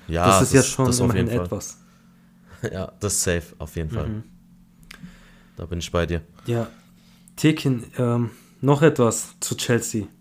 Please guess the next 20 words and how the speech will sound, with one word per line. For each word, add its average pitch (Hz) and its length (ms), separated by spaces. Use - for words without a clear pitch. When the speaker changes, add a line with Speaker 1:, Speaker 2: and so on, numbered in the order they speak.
Speaker 2:
Ich - 140
hab - 140
mich 139 280
etwas 139 280
Speaker 1:
Ja. 92 60
Speaker 2:
bei 127 120
den 123 140
Chelsea-Fans 147 500
eingelesen. 143 640
Aktuell 139 480
steht, 170 580
du 123 80
wirst 139 180
es 135 120
nicht - 180
glauben, 147 380
Lukaku 143 600
in 127 180
der 113 120
Kritik. - 520